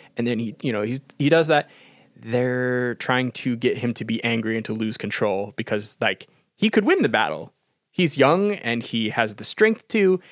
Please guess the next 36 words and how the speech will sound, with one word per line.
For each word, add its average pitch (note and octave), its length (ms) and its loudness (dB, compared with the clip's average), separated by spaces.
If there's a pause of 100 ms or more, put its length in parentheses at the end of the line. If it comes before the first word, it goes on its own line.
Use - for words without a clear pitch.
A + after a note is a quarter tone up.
(140)
if - 140 -4
he A2 100 -4
gives C3 240 4
into D3 180 0
his C3 200 0
anger, F3 300 2
'cause B2+ 200 -4
the B2+ 80 -2
whole D#3 160 6
idea C3 340 2
is A#2 380 0 (560)
it's A#2+ 260 -4
easier A#2 840 0 (200)
to, - 160 -4 (300)
to A#2 140 -2 (100)
use A#2 160 -2
the B2+ 80 -2
dark E3 220 4
side. F#2 300 -2
It's - 260 -4
quicker. A#2+ 640 0 (1080)
Uh, A#2 100 2
it's A2+ 160 -2
a - 60 -2
quicker, - 400 0
easier G#2+ 400 -4
path - 540 -4 (760)
to - 100 -4
mastery, - 680 -4 (100)
whereas G#2 340 -2
it's F#2+ 160 -6
harder A2+ 400 2
to - 260 -8
master G#2+ 600 -2 (880)
your A#2 220 2
emo-, A#2 200 -2